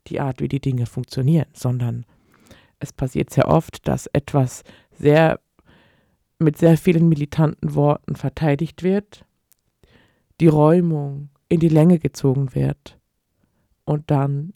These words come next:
ist es fertig und das Projekt ist tot. In diesem Sinne habe ich gedacht, machen wir weiter und sprechen über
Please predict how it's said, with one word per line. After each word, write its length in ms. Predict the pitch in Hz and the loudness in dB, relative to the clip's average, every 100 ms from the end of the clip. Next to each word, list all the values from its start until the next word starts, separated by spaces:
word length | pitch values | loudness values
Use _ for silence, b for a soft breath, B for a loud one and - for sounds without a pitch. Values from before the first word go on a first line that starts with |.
| - | -6
ist 160 | 147 | -4
es 140 | 160 - | -4 -2
fertig 680 | 170 156 - - _ _ _ _ _ _ _ _ - | 0 0 -4 -20 _ _ _ _ _ _ _ _ -6
und 140 | 156 | -4
das 140 | 151 - | -4 0
Projekt 440 | 160 151 147 - | 4 4 2 -4
ist 160 | - - | -14 -4
tot. 240 | 135 127 - - _ _ _ _ _ _ _ _ _ - | -4 -4 -12 -20 _ _ _ _ _ _ _ _ _ 0
In 160 | 233 | 2
diesem 240 | 220 208 165 | 2 2 0
Sinne 400 | 139 127 156 196 - _ _ _ _ _ _ _ _ - _ _ - | 0 0 -2 -4 -12 _ _ _ _ _ _ _ _ -20 _ _ 0
habe 220 | 170 165 | 0 2
ich 120 | 147 | -2
gedacht, 600 | 151 139 139 - - - _ - | -2 -2 -2 -4 -12 -16 _ -4
machen 320 | 160 135 147 | -2 -2 -2
wir 160 | 151 143 | -2 0
weiter 480 | 139 139 - 147 - - | 0 -2 -4 -6 -8 -2
und 200 | 180 - | 0 0
sprechen 420 | - 160 - 165 | 0 0 2 -2
über 440 | 156 151 139 139 | -2 -2 -2 -4